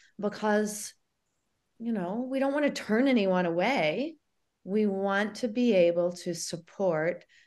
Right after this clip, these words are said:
the whole. And it's fun to learn, you know, it's fun to, to dabble in, especially when you were so awakened as a child, as you said. And a lot of people were,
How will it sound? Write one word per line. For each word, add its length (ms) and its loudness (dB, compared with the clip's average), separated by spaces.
the 140 -2
whole. 800 0
And 400 -6
it's 160 -4
fun 240 0
to 80 2
learn, 540 -2
you 180 -4
know, 140 -10
it's 200 -10
fun 220 0
to, 280 0
to 140 2
dabble 760 4
in, 320 -2
especially 640 0
when 400 2
you 300 2
were 400 2
so 180 0
awakened 440 0
as 100 -2
a 80 -2
child, 500 -2
as 180 0
you 80 0
said. 460 2
And 100 -2
a 60 0
lot 280 2
of 180 0
people 520 2
were, 480 0